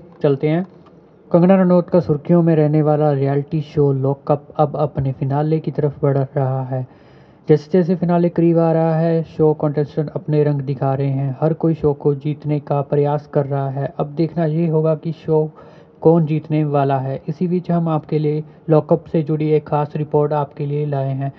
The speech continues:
इस रिपोर्ट में हम आपको उन contestant के बारे में बताने जा रहे हैं, जो शो के रौनक हैं। इसमें से कुछ बाहर हो गए हैं, तो कुछ अभी भी शो का हिस्सा हैं। बताया जा रहा है कि इन contestant में से ही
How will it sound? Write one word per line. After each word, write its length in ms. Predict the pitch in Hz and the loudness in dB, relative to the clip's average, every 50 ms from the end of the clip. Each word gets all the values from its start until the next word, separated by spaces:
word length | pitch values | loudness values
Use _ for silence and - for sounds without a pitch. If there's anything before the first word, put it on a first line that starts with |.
| - - - _ - 185 | -20 -20 -20 _ -2 0
इस 180 | 185 - - | 0 0 0
रिपोर्ट 380 | 170 175 - - 165 160 160 165 | -4 -2 2 2 2 2 2 0
में 140 | 165 151 127 | -2 0 0
हम 220 | 147 147 147 - | 0 -2 -2 0
आपको 320 | 151 151 147 139 - 156 | 0 -2 -2 0 0 0
उन 220 | 151 - 160 156 156 | 0 0 0 -2 -2
contestant 560 | 156 - 156 139 143 156 147 - - 156 143 | 0 -2 -4 0 0 -4 -4 -2 -4 -6 -2
के 100 | 156 156 | -2 -2
बारे 240 | 143 147 143 143 147 | 0 0 0 0 -2
में 120 | 151 143 | -2 -2
बताने 400 | 143 147 143 151 143 139 139 139 | -2 -4 -2 -2 -4 -2 -2 -4
जा 240 | 131 147 139 135 135 | -2 -2 -2 -2 -2
रहे 100 | 139 139 | -2 -2
हैं, 260 | 135 139 147 156 151 | -4 -4 -4 -4 -4
जो 120 | 139 151 151 | -4 -4 -6
शो 320 | - - - 147 147 147 | -4 -2 -2 0 0 0
के 340 | 147 - - 147 147 156 156 | -2 -4 -6 -4 -2 -2 -2
रौनक 380 | 139 135 135 131 139 135 127 - | -2 -2 -2 -4 -4 -8 -6 -6
हैं। 200 | 135 131 127 127 _ - - - - - - - - - - - | -6 -6 -6 -8 _ -20 -20 -20 -20 -20 -20 -20 -20 -14 -6 -4
इसमें 260 | 165 - - 185 190 | -4 -2 0 -2 0
से 120 | 160 196 | 0 -2
कुछ 220 | 180 - 180 175 - | -2 -2 -2 -2 0
बाहर 300 | - 156 151 156 156 151 | 0 2 2 4 2 2
हो 180 | 151 160 156 | 2 2 2
गए 120 | 151 151 165 | 2 2 0
हैं, 200 | 165 160 165 160 | 0 0 0 -2
तो 140 | 156 170 160 | -2 -6 -6
कुछ 280 | - 160 156 - - | -4 -6 -6 -4 -2
अभी 240 | 156 156 139 156 156 | -2 -2 0 -2 -2
भी 120 | 147 160 | -2 -4
शो 200 | 156 - 156 143 | -2 -2 -2 -2
का 220 | 139 - 151 147 147 | -2 -2 -4 -6 -4
हिस्सा 520 | 143 151 147 139 - - - 143 139 135 | -4 -6 -8 -8 -8 -6 -6 -4 -4 -2
हैं। 180 | 135 135 131 127 - - - _ _ _ _ _ - | -4 -4 -6 -8 -12 -20 -20 _ _ _ _ _ -2
बताया 280 | 156 151 160 160 165 170 | 0 2 4 6 4 6
जा 180 | 160 165 160 160 | 4 4 2 4
रहा 100 | 160 156 | 2 2
है 140 | 156 156 | 2 0
कि 240 | 151 - - 160 151 - | -2 -4 -6 -8 -6 -2
इन 120 | 165 160 151 | -2 -2 -2
contestant 540 | - 160 151 147 151 147 - - 160 151 151 | -2 -4 -4 -2 -4 -6 -6 -6 -6 -4 -4
में 180 | 151 151 151 | -2 -2 -4
से 160 | 151 - 156 | -4 -2 -2
ही 320 | 156 151 143 151 156 160 | -2 0 0 0 -2 -4